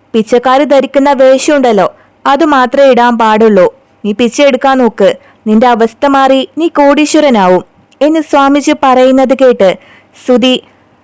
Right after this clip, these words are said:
പിച്ചക്കാരന്റെ വേഷത്തിൽ വന്ന് ക്ഷേത്രത്തിന് മുന്നിൽ ഇരിക്കുവാണ്.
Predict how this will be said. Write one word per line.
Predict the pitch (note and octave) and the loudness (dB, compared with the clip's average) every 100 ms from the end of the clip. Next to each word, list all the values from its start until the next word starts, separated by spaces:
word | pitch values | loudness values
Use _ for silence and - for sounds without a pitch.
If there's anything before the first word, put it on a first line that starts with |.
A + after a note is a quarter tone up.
| _ - | _ -8
പിച്ചക്കാരന്റെ | C#4+ - D#4 D#4 D#4+ D#4 B3 | -6 -4 -2 0 2 0 2
വേഷത്തിൽ | A#3+ A#3 C4 C#4 C#4 | 2 2 0 0 0
വന്ന് | B3+ B3 B3+ B3 - _ _ _ - | 0 0 0 -2 -6 _ _ _ -8
ക്ഷേത്രത്തിന് | - D4+ D4+ D#4+ D#4+ D#4 | -2 0 0 -2 -2 0
മുന്നിൽ | D4 C#4+ B3+ | 0 2 0
ഇരിക്കുവാണ്. | G#3 G#3 A#3+ G3 F3+ | 0 0 0 0 -2